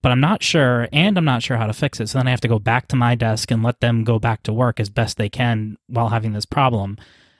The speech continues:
and then go and investigate the f-, the, what I think the problem is and what I think the fix is.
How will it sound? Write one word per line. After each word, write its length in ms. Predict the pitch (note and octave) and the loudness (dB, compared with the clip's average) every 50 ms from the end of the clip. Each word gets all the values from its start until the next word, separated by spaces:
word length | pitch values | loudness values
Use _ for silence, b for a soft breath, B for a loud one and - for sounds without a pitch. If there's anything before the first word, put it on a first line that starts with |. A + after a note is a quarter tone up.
| b b _ _ _ | b b _ _ _
and 200 | - C#3 C3+ C3 | 0 2 4 4
then 160 | C3+ C#3 C#3+ C#3 | 4 4 4 4
go 140 | C3+ C#3 | 2 2
and 60 | C3+ B2+ | 2 2
investigate 600 | A#2+ A#2 C3 A#2+ - - A#2 B2 A#2+ A#2+ A2+ - | 2 0 0 -2 -2 -6 -4 -2 -2 -2 -2 -2
the 60 | A#2 A2 | -4 -4
f-, 240 | G2 - - - - _ | -4 -6 -10 -16 -8 _
the, 340 | A#2+ A#2 A2 G#2+ G#2 G2+ - - | 0 0 2 2 0 -2 -6 -8
what 240 | - B2 G#2+ B2+ A#2+ | -14 -4 -2 0 2
I 140 | A2+ B2+ B2+ | 4 2 2
think 240 | - - B2+ B2 | 2 0 -2 -2
the 80 | - A2+ | -4 -2
problem 380 | - - B2 A#2+ A#2+ A#2 A2+ A2+ | 0 0 2 2 2 2 0 0
is 260 | A2+ A2+ A2+ G#2+ - | 2 0 0 -2 -2
and 80 | G#2+ | -4
what 100 | G#2+ A2 | -2 0
I 80 | A#2 A#2 | 0 0
think 200 | - - C3 A#2 | 0 0 -2 -2
the 80 | - G#2 | -4 -2
fix 280 | - D3 C#3+ - - | -2 -2 -2 -2 -2
is. 320 | - G#2+ G#2 G2+ G2 - | -4 -2 -2 -4 -6 -8